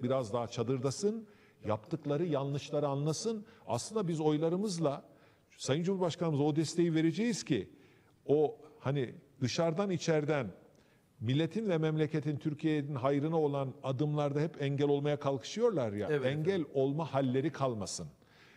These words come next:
Speaker 1: Biz öyle bir oy verelim ki Sayın Cumhurbaşkanımıza bu attığı adımları çok daha artırarak devam etsin ki o yeni ufuklara, o güçlü yolculuğumuz devam etsin. Bir başka,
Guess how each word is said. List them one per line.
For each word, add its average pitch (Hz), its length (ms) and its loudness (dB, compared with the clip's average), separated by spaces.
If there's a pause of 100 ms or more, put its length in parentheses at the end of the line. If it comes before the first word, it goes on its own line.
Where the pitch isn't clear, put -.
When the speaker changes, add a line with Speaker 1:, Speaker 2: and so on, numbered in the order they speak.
(140)
Speaker 1:
Biz 202 280 0
öyle 208 340 2
bir 214 80 2
oy 165 320 4
verelim 165 380 2
ki 185 100 -2
Sayın 151 280 0
Cumhurbaşkanımıza 135 1120 0
bu 131 180 0
attığı 156 540 0 (200)
adımları 135 680 2 (180)
çok - 240 -4
daha 139 120 2
artırarak 131 560 -2
devam 127 280 0
etsin 185 320 -4
ki 170 300 0 (340)
o 135 160 -2
yeni 151 200 2
ufuklara, 135 440 -2
o 143 160 0
güçlü 131 280 -4
yolculuğumuz 127 480 0
devam 123 260 0
etsin. 90 240 -10 (180)
Bir 208 100 0
başka, 160 500 0